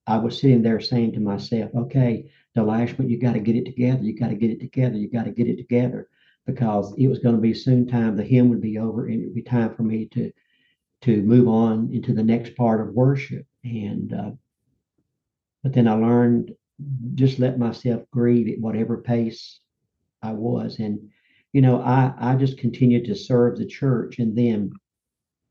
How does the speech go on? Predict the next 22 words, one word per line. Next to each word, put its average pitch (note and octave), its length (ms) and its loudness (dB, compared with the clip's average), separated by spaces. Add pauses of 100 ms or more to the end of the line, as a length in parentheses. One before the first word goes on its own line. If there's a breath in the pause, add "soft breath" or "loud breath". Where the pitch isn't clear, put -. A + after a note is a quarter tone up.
(720 soft breath)
I C#3+ 100 4
think D3+ 260 2
God B2 280 4
has B2 240 0
a - 40 -6
hand B2 640 0 (240)
in A#2+ 160 -8
all A2 280 -2
of B2 100 0
that. C3+ 400 0 (720)
And, A2+ 640 0
um, G2+ 460 -8 (1000)
a A#2+ 40 2
young C3+ 340 6
couple B2+ 460 2
that G#2+ 200 -6
I A2+ 160 -2
had A2+ 220 -4
preached C3 400 0
her C3+ 180 2
ordination A2+ 720 -2
service, G2+ 640 -4